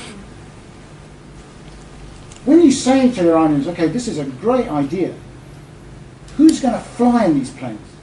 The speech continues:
Where is your market for this?" Their argument is, of course, which is a classic argument that goes back pre-revolutionary,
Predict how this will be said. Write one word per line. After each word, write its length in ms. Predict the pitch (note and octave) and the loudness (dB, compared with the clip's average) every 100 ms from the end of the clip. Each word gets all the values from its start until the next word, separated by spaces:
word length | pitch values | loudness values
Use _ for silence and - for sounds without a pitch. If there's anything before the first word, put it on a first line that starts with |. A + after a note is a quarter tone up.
| - - - - - - - - - - - - - D3+ | -20 -20 -20 -20 -20 -20 -20 -20 -20 -20 -20 -20 -20 -6
Where 280 | E3 B3 B3+ | 0 4 6
is 120 | G3 | 4
your 180 | F#3 F#3 | 2 0
market 480 | F#3 G#3 G#3+ - E3 | 0 0 0 -4 -12
for 120 | - | -14
this?" 300 | B2 - - - - | -20 -20 -20 -20 -12
Their 180 | C#3+ C3 | -8 0
argument 460 | C4+ C4+ D3 B2 | 2 2 0 -6
is, 180 | C3 B2 | -12 -14
of 80 | C3 | -14
course, 300 | A#2+ F3+ G#3 | -14 -14 -14
which 160 | C#3 - | -16 -16
is 80 | A#2+ | -16
a 60 | |
classic 400 | B2 F#3+ E3 D#3 | -12 -8 -8 -6
argument 320 | D3 D#3 F#3 | -4 -2 -4
that 80 | C3+ | -6
goes 160 | C#3+ C#3 | -6 -4
back 220 | D#3+ D#3+ | -6 -8
pre-revolutionary, 680 | D3+ D3 C#3+ C#3+ D3+ G#3+ E3 | -10 -6 -6 -6 -8 -8 -8